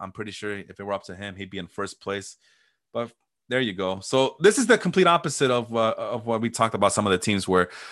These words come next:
uh, like Henry's team shows, according to the, uh, Roto standings, shows, uh, happy Father's Day to you too, Steven. Thank you so much. Um, Henry has run into bad luck and injuries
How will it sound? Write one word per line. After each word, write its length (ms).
uh, 180
like 200
Henry's 400
team 260
shows, 480
according 320
to 100
the, 300
uh, 400
Roto 280
standings, 420
shows, 640
uh, 160
happy 200
Father's 260
Day 100
to 100
you 80
too, 100
Steven. 300
Thank 180
you 60
so 140
much. 260
Um, 480
Henry 460
has 360
run 180
into 200
bad 220
luck 180
and 100
injuries 540